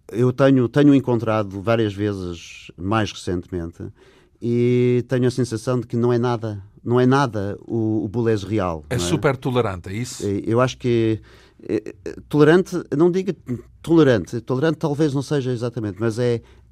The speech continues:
Speaker 1: é mesmo, lá está, é mesmo um ser humano. A pessoa, eh, conversa com ele e sente que é ser humano.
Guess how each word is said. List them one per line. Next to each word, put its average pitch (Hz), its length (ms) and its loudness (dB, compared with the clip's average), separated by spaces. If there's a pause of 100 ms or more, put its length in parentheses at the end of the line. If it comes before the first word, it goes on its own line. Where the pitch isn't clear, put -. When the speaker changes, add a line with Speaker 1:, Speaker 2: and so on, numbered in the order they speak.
Speaker 1:
é 120 100 0
mesmo, 127 600 4 (400)
lá 104 60 -6
está, 95 220 -4
é 113 100 2
mesmo 139 260 4
um 127 40 0
ser 123 200 -2
humano. 98 280 0
A - 40 -6
pessoa, 113 360 -2 (200)
eh, 95 420 -4
conversa 117 380 -4
com 107 160 -6
ele 104 360 -4
e 101 40 -14
sente 107 360 -4
que - 100 -10
é 101 60 -4
ser 92 180 -10
humano. 85 320 -10